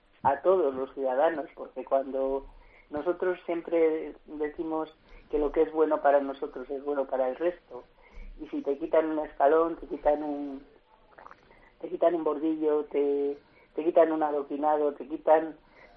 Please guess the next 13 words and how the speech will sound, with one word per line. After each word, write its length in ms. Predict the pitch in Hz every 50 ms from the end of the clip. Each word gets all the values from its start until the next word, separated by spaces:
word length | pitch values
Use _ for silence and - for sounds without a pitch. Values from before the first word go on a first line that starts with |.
| -
todo 220 | - 180 180 165 160
lo 200 | 156 151 143 -
que 140 | - 151
obstaculiza 1000 | 147 147 147 - - 143 139 - 143 143 151 160 160 - - 139 135 135 135 127 131
el 380 | 131 131 131 135 135 127 127
deambular 560 | 127 135 139 135 139 139 139 143 147 156 156 - - - - - - - - - _ _
por 160 | - 147 143
las 200 | 143 143 139 - -
calles, 420 | - 156 147 143 139 139 135 139 135 - _ _ _ -
nos 240 | 143 143 143 -
facilita 560 | - 147 147 - - 135 147 147 - - 147 139
a 80 | 135 -
todos 320 | 156 151 143 147 139 135